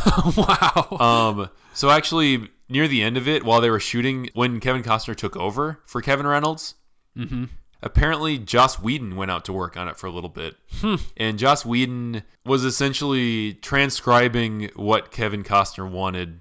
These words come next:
Speaker 2: the
Speaker 1: Interesting.
Speaker 2: movie into the script itself.
Speaker 1: Yeah.
Speaker 2: And that was his only job. He wasn't there to, like, come up with anything new.
Speaker 1: Yeah.
Speaker 2: But, so they had this giant set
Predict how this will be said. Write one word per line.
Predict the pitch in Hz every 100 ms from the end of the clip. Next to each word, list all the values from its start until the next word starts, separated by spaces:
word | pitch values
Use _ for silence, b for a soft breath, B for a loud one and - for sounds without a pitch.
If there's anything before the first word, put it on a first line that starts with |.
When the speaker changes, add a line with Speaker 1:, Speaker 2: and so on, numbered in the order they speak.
| _ -
Speaker 2:
the |
Speaker 1:
Interesting. | 101 98 101 110
Speaker 2:
movie | 110 98 98 98 -
into | 135 123 127 107
the | 104
script | - 107 92
itself. | 92 - 87 90 - -
Speaker 1:
Yeah. | 131 127 127 107 - -
Speaker 2:
And | 131
that | 127
was | 123
his | 127
only | 113 110 104
job. | 90 90 85
He | 98
wasn't | 107 107
there | 104
to, | 98
like, | 95 -
come | 107
up | 98
with | - 92
anything | 90 82
new. | 82 - -
Speaker 1:
Yeah. | - 117 120 b b b b b -
Speaker 2:
But, | 123 110 - - -
so | 147
they | 147 151
had | 147
this | 131 -
giant | - 139 170 -
set | - 143 156